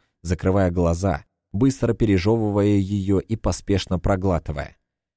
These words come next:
В придорожном ресторане возле бирманско-таиландской границы – мой переводчик заказал огромную порцию гигантских креветок. Они действительно были очень большими, длиной с мое предплечье.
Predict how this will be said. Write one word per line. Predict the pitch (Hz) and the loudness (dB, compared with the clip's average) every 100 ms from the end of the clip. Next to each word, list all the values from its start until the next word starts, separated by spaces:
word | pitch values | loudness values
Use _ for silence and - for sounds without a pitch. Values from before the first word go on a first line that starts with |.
| _ | _
В | - | -10
придорожном | - 90 90 95 104 95 95 | -2 0 2 2 2 2 0
ресторане | 90 - 101 117 95 | 0 2 2 2 0
возле | 87 87 92 | -2 0 -2
бирманско-таиландской | 85 98 104 98 - 92 82 95 92 87 80 85 82 | 0 0 0 -2 -2 -4 0 2 2 0 -2 -4 -2
границы – | 87 85 120 135 - 67 - _ _ | 0 0 -2 -4 -6 -10 -14 _ _
мой | 139 156 | -2 0
переводчик | 139 127 131 - 110 | 2 4 2 0 -2
заказал | 98 98 104 113 117 | -2 0 0 2 2
огромную | 92 107 117 110 101 | 2 2 2 2 0
порцию | - 127 - 113 107 | 0 -2 0 0 0
гигантских | 92 87 101 101 - 98 | 0 0 0 0 -4 -6
креветок. | - 104 95 90 - - _ _ _ _ - | -2 0 0 -2 -4 -18 _ _ _ _ -4
Они | 85 87 | 0 0
действительно | 82 85 - 156 - 104 87 | 0 -2 0 -2 0 0 2
были | 90 | 2
очень | 92 87 95 90 | 2 2 -2 0
большими, | 104 107 - 123 80 60 _ _ | 0 0 0 0 -2 -6 _ _
длиной | 85 90 87 85 107 120 | -4 0 0 2 0 0
с | - | 0
мое | 92 82 87 | 0 2 0
предплечье. | 104 95 - 139 92 - - | 0 -2 2 2 2 -2 -10